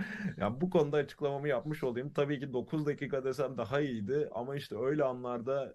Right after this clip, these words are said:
e, <laughs> böyle her şeyi doğru yapamayabiliyorsunuz. Çünkü çıldırıyorsunuz ya. Yani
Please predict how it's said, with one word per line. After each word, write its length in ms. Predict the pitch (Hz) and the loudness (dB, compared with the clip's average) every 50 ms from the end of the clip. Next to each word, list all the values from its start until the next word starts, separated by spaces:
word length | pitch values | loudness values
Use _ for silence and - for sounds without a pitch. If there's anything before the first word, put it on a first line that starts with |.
| - - | -10 -8
e, 60 | 113 | -2
<laughs> 600 | 113 113 113 117 113 110 117 127 104 127 - - 107 | 0 2 2 2 2 2 2 2 0 0 -2 -2 -2
böyle 200 | 117 120 127 135 | 0 0 0 0
her 200 | - 127 120 131 | 0 0 0 0
şeyi 380 | 131 - - 151 131 131 135 | -2 -2 0 0 2 2 0
doğru 260 | 127 127 120 117 120 127 | 0 -2 -2 0 -2 -2
yapamayabiliyorsunuz. 1080 | 117 107 - 139 127 120 117 120 123 123 117 123 127 120 120 120 107 110 117 - - | -2 -2 -2 -2 -2 0 -2 -2 -2 -2 -2 0 0 -2 -2 -4 -6 -6 -8 -8 -8
Çünkü 300 | - 123 117 117 92 92 - | -6 -6 -4 -4 -6 -8 -8
çıldırıyorsunuz 840 | - - - 113 107 95 - 117 123 120 104 - - - 107 - 95 | -8 -4 -2 -2 0 0 2 2 2 2 2 -2 -6 -8 -8 -6 -6
ya. 200 | - - - - | -6 -8 -8 -10
Yani 200 | - - - - | -10 -10 -10 -12